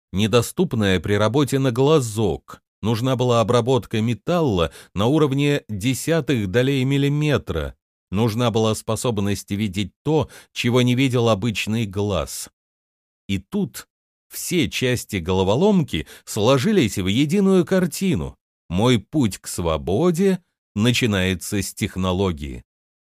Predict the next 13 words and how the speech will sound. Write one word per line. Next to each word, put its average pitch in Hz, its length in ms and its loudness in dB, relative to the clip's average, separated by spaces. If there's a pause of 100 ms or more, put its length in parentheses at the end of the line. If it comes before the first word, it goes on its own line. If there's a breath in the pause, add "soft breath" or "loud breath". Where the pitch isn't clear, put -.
(180)
Я 117 200 0
не 107 120 0
смогу 117 420 0
сделать 90 480 0
отмычку, 104 720 -2
пока 104 300 -2
не 101 120 -2
смогу 107 420 -2
чётко 104 480 -2
видеть, 117 440 -2
что - 260 -6
я 120 180 -2
делаю. 90 460 -2